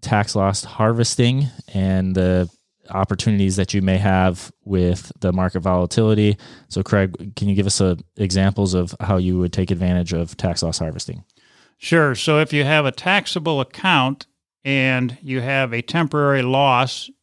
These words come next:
Speaker 2: in a security where it's selling at a price below your cost basis,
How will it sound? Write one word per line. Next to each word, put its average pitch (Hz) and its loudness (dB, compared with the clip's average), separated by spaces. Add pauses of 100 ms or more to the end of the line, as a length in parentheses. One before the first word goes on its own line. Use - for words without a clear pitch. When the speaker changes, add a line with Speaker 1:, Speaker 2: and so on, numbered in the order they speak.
(160)
Speaker 2:
in 127 -2
a 123 -4
security 123 -4
where 120 -4
it's 113 -10
selling 143 2
at 123 0
a - -8
price 135 -2
below 127 0
your 120 -2
cost 180 -2
basis, 113 -6